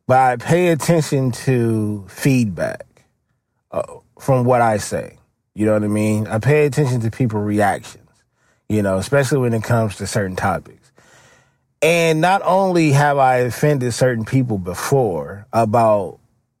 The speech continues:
this statement, um, some people have actually told me that,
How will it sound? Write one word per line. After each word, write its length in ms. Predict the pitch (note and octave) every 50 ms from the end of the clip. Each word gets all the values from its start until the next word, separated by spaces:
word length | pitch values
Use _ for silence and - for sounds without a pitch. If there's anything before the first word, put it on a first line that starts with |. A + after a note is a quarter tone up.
| _ _ _ _
this 220 | - G#2+ B2 A#2+ -
statement, 640 | - - - B2+ B2+ C3+ C#3 - E2+ E2 C#2+ - - _ _ _ _ _ _ _ _ _ _ _ _ _ -
um, 720 | A2+ A#2 A2+ A2+ A2 A2 G#2+ G#2+ G#2 G2+ G#2 G#2 G#2 G#2 - _ _ _ _ _ -
some 260 | - - - F3+ G3
people 280 | F#3+ F3+ C#3+ C3 B2 A#2
have 120 | A#2+ A#2+
actually 360 | A#2+ A2+ A#2 - B2+ B2 A#2
told 340 | G#2+ - C3+ D#3 E3 D#3+ C#3
me 140 | A#2+ A2 G#2+
that, 400 | G2 G#2 G2 F#2 F2+ F2 - -